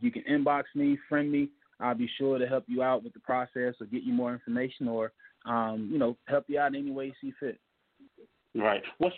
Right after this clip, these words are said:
Speaker 2: uh, shooting me Instagram too there, Doc.
Speaker 1: Uh, my Instagram is Doc on Duty. That's D O C underscore O N underscore D U T Y. Doc on Duty.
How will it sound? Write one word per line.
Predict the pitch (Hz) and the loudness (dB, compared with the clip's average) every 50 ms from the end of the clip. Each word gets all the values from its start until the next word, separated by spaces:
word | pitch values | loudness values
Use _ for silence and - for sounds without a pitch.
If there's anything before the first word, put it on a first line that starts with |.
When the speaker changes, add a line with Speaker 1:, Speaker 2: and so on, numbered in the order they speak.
| - 147 | -2 -2
Speaker 2:
uh, | 143 143 - | -2 -2 -4
shooting | 226 226 202 180 | -6 -6 -4 -4
me | 170 160 185 190 | -2 -2 -2 -2
Instagram | 185 - 143 139 147 147 147 139 131 | -2 -4 -8 -8 -6 -6 -6 -6 -6
too | - 165 143 | -8 -8 -8
there, | 117 110 110 | -6 -8 -6
Doc. | 113 117 120 120 - _ _ _ _ _ _ _ _ _ _ _ _ _ _ _ _ _ _ _ _ _ _ _ _ _ _ _ _ - - - | -4 -4 -4 -4 -6 _ _ _ _ _ _ _ _ _ _ _ _ _ _ _ _ _ _ _ _ _ _ _ _ _ _ _ _ -20 -8 -4
Speaker 1:
Uh, | 131 123 | -4 -2
my | 135 160 175 170 175 | 0 0 -2 -2 -4
Instagram | 170 - 156 165 175 175 165 135 | -4 -6 -6 -4 -4 -4 -4 -4
is | 139 135 117 107 - | -4 -4 -4 -2 0
Doc | 156 156 151 - - 139 | 0 0 0 -2 -6 -10
on | 139 143 139 | -10 -10 -8
Duty. | 131 147 156 165 160 160 151 135 | -6 -4 -4 -4 -4 -4 -6 -6
That's | 131 127 123 117 - _ _ _ | -6 -8 -8 -10 -12 _ _ _
D | - 143 147 151 151 147 - 135 | -6 -4 -2 -2 -4 -6 -6 -8
O | 139 139 139 131 - _ | -6 -6 -8 -8 -10 _
C | 160 156 156 156 160 - _ _ _ _ _ _ _ _ _ _ - | -6 -4 -4 -4 -6 -10 _ _ _ _ _ _ _ _ _ _ -6
underscore | 147 147 151 143 - - 147 147 147 147 147 143 139 - _ - | -4 -4 -4 -6 -6 -4 0 2 2 2 2 0 -2 -6 _ -6
O | - 143 139 139 - - | -2 -2 0 0 -2 -2
N | 143 151 156 156 156 151 - 139 | -4 -2 0 0 0 -2 -2 -4
underscore | 147 143 143 139 135 - - 147 143 139 139 135 | -2 -2 -2 -2 -4 0 2 2 4 4 2 0
D | 123 117 143 | -2 -2 -2
U | 151 147 139 139 139 135 - - | -2 0 2 4 4 2 2 -2
T | 156 151 139 | -2 0 2
Y. | 131 131 123 113 101 98 95 95 | 4 4 4 4 2 0 -2 0
Doc | 131 127 123 - | 2 2 2 2
on | - 131 127 127 | 2 2 2 4
Duty. | 120 120 104 98 | 2 2 0 -2